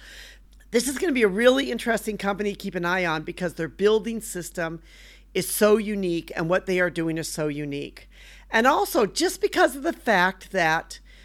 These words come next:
Bill Gates's Breakthrough Energy Ventures has put their stamp on this company makes it that it should be a company that we should all watch, because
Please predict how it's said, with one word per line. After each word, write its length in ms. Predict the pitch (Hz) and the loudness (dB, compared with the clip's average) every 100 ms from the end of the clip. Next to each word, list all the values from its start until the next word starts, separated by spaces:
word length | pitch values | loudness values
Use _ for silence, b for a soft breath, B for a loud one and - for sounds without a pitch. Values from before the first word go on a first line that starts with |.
| b - - | b -12 -2
Bill 300 | 233 277 294 | 6 6 6
Gates's 880 | 240 220 202 - 190 170 170 170 - - - - 160 | 4 4 4 -2 -4 -4 -4 -8 -16 -20 -20 -20 -12
Breakthrough 580 | 170 233 247 - 277 247 | 2 2 2 -2 -6 -2
Energy 440 | 220 214 220 208 202 | 0 2 0 -4 -4
Ventures 880 | 160 190 196 - 165 151 131 - - | 0 0 -2 -8 -8 -8 -10 -12 -10
has 200 | 170 175 | -6 -6
put 300 | - 208 - | -4 -4 0
their 180 | 214 262 | 0 0
stamp 580 | - - 302 240 226 - - | -2 -2 0 0 -2 -8 -6
on 260 | 196 220 | -2 0
this 180 | 233 247 | -2 -6
company 640 | - 214 208 170 147 151 - B B B B - | -6 -8 -6 -6 -6 -8 -12 B B B B -6
makes 360 | 165 202 - | 0 0 0
it 140 | 226 - | -4 0
that 140 | 175 | -2
it 100 | 170 | -2
should 220 | - 202 | -2 -2
be 120 | 220 208 | 0 -2
a 80 | |
company 420 | - - 226 233 226 | -2 -4 -4 -4 -6
that 120 | 233 | -6
we 100 | 185 | -8
should 220 | - 170 | -6 -4
all 200 | 175 196 | 0 0
watch, 480 | 170 151 156 - - | 0 -2 -4 -10 -16
because 460 | - 165 151 151 | -6 -2 -2 -4